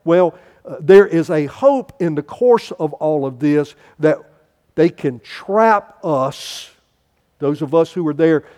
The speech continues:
teaching the gospel, that they can trap us and in some way discredit what's being taught. This is a similar situation.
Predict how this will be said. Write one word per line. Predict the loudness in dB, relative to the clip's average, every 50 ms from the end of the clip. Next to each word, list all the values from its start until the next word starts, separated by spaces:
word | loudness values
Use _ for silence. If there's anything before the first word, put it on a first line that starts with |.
| _ _
teaching | -8 -6 -6 -6 -6 -8 -8
the | -8 -6
gospel, | -4 -4 -4 -4 -6 -6 -6 -6 -6 -8 -12 _ _ -4
that | -4 -2 0 0
they | 0 0
can | 0 -2 -4 -6 -6 -6 -8 -16 _ _ _
trap | -20 -16 -6 0 2 4 4 4 4 2 -2 -4
us | -2 0 0 -2 -2 -6 -6
and | -4 -4 -4
in | -4 -4 -8
some | -10 -4 0 2 2 2 2 0
way | 0 2 2 0 0 -4 -8 _ _ 0
discredit | 2 2 2 2 -4 -20 -12 -4 -2 0 2 2 0 -2 -6 -8 -8
what's | -6 -6 -8 -6
being | -4 -2 -2 -2 -2 -4 -4
taught. | -4 -4 -4 -4 -6 -10 -16 _ _ _ _ _ _ _ _ _ _ _ _ _ _ _
This | -14 -12 -10 -8
is | -8 -8
a | -6
similar | -4 -2 -2 -2 -2 -2 -4
situation. | -4 -4 -6 -4 -4 -2 -2 -2 -2 -4 -10 -20 -20